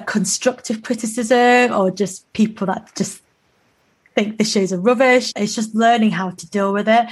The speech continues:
I mean, I have had quite a few people saying to me that,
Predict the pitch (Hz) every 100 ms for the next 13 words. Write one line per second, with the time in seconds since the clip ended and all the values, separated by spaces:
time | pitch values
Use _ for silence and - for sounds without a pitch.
0 | - - 233 240 240 226 277 277 240 -
1 | - 220 - 220 233 233 226 220 208 208
2 | 214 220 208 214 - 190 185 185 185 185
3 | 233